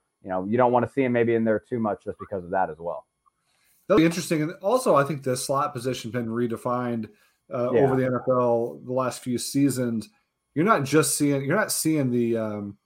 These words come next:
Speaker 2: uh, Wes Welkers of the world as much in the
Speaker 1: Right.
Speaker 2: slot anymore.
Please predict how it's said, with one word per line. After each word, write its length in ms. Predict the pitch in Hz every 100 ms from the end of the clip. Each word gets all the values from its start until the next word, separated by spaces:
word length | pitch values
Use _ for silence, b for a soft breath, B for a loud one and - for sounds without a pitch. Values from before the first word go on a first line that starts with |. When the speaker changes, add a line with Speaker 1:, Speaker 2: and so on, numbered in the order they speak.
| _ _ _ 120
Speaker 2:
uh, 100 | 117
Wes 320 | 123 139 135
Welkers 460 | 127 131 127 117
of 80 | 117
the 80 | 110
world 460 | 110 117 117 110 -
as 160 | 123 113
much 220 | 123 113
in 60 |
the 40 | 113
Speaker 1:
Right. 160 | 101
Speaker 2:
slot 440 | - - 127 123 -
anymore. 480 | 117 113 113 113